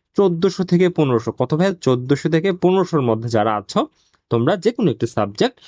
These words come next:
হর হামেশা পেয়ে যাবা, ঠিক আছে? তারপরে বেগম বদরুন্নেসা তোমরা দেখতে পাচ্ছ একশো একান্নটি আসন।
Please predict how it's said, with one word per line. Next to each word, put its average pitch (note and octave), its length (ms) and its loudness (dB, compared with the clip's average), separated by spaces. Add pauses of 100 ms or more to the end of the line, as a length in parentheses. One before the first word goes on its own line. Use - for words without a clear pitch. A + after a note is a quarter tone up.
(340)
হর F#3 400 -2
হামেশা B2 360 0
পেয়ে E3 300 2
যাবা, G2+ 180 -6 (380)
ঠিক E3 100 2
আছে? D#3+ 200 -2 (1040)
তারপরে C#3 220 -2
বেগম B2+ 320 0
বদরুন্নেসা B2 400 0
তোমরা A2+ 280 2 (100)
দেখতে G#2+ 240 -4
পাচ্ছ - 260 -4
একশো B2 280 -4
একান্নটি C3+ 400 -2
আসন। C3 340 -2